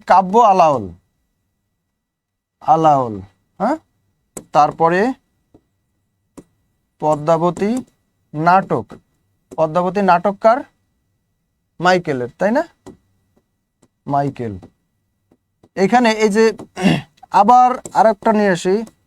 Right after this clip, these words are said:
পদ্মা, পদ্মা নদীর মাঝি, তাই না?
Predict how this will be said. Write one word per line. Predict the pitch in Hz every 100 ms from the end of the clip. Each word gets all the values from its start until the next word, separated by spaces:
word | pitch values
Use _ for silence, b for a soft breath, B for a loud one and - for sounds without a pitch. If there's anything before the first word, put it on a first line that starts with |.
| _ - _ _ -
পদ্মা, | 170 165 156 175 180 202 220 _ _ _ _ _ _ _ _ _ _ _ _ _
পদ্মা | 160 160 151 151 170 175
নদীর | 160 151 156 165 196 202 _ _ _ - - - _ _ _ -
মাঝি, | 165 160 123 113 98 - - _ _ _ _ _ _ _ _ _
তাই | 160 190
না? | 262